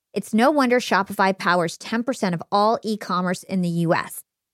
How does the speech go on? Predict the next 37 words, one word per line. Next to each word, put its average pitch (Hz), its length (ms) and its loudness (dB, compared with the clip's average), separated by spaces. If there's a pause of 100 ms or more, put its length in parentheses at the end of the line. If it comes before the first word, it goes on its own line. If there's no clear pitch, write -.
And 220 140 4
you 277 80 4
can 302 160 2
sell 240 320 4
whatever, 220 520 2
whenever 208 500 2
with 208 220 0
Shopify. 220 680 0 (300)
Push 370 260 2
pleated 302 380 -2
pants - 420 -4
with 196 140 -4
Shopify's 240 680 0
in-person 262 580 0
P 247 180 2
O 226 80 4
S 220 160 2
system 226 440 2
or 196 140 2
monetize 233 640 2
mindful 202 420 2
meditation. 190 760 0 (420)
I 359 120 4
sell 359 240 4
my 294 280 4
LinkedIn 269 360 4
Secrets 262 380 0
Masterclass 226 640 0
through 175 160 0
Shopify, 151 540 2 (300)
and 254 160 6
they've 370 200 4
made 311 240 2
my 254 180 4
life 254 240 2
a 233 80 2
breeze. 220 640 2